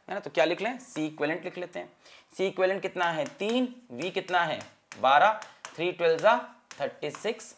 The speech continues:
माइक्रो कूलम। तो बेटा यहाँ से कितना चार्ज निकला, थर्टी सिक्स माइक्रो कूलम।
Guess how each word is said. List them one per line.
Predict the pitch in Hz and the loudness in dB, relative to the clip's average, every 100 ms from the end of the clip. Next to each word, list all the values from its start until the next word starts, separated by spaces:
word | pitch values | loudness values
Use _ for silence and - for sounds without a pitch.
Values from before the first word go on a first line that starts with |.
| 117 | -8
माइक्रो | 117 113 196 262 262 _ | -8 -6 -4 -4 -6 _
कूलम। | 113 92 80 - _ - - - | -12 -10 -10 -12 _ -20 -14 -4
तो | |
बेटा | 156 196 | 4 6
यहाँ | 185 180 | 8 6
से | 196 | 4
कितना | 208 180 196 | 0 -2 0
चार्ज | 190 180 180 175 | 4 8 8 6
निकला, | 180 185 247 - - _ _ _ _ | 0 0 0 -2 -18 _ _ _ _
थर्टी | 165 - 185 | -6 -2 -4
सिक्स | 180 226 247 - - - | 0 0 0 -4 -12 -10
माइक्रो | 120 131 135 165 208 | -2 0 0 -4 -4
कूलम। | - 113 90 | -6 -10 -10